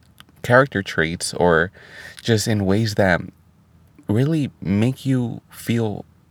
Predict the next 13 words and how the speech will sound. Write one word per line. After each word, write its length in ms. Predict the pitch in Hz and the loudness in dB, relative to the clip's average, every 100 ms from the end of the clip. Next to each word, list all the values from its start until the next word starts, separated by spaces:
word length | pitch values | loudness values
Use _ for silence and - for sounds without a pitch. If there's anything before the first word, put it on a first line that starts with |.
| _ - | _ -6
awesome. 540 | 104 107 - - - _ _ _ _ _ _ - _ _ _ _ _ _ - _ - | -4 -6 -8 -14 -20 _ _ _ _ _ _ -20 _ _ _ _ _ _ -20 _ -4
Make 360 | 107 135 156 | 0 0 0
sure 680 | - - 123 123 117 117 - _ - | -2 0 2 4 0 -4 -12 _ -6
you're 240 | 110 95 | 2 2
very 280 | 92 139 160 | 2 0 -2
careful 500 | - 120 117 - 69 | -4 -4 -4 -2 -2
as 260 | 73 90 - | -2 -4 -6
to 220 | 90 87 - | -6 -6 -4
who 180 | 120 113 | -4 -2
you 220 | 107 101 | -4 -6
select. 500 | - - 90 - - - - - - | -6 -8 -6 -8 -10 -16 -14 -14 -14
<laughs> 400 | - 151 143 - | -14 -12 -12 -10
Just 440 | - 87 - - | -2 -2 -2 -12